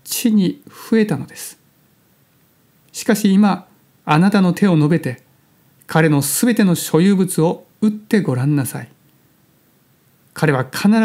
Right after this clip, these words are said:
ずあなたの顔に向かってあなたを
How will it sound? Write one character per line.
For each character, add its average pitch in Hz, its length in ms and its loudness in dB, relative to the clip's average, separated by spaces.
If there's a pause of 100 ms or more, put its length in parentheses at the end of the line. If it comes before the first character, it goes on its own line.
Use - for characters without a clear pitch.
ず 214 340 -2 (340)
あ 147 140 0
な - 100 2
た 196 100 0
の 170 140 2
顔 - 380 -2
に 214 100 4
向 185 140 0
か 185 100 0
っ 175 140 -8
て 127 220 -6 (600)
あ 151 120 2
な 160 140 2
た 143 180 -4
を 165 220 -4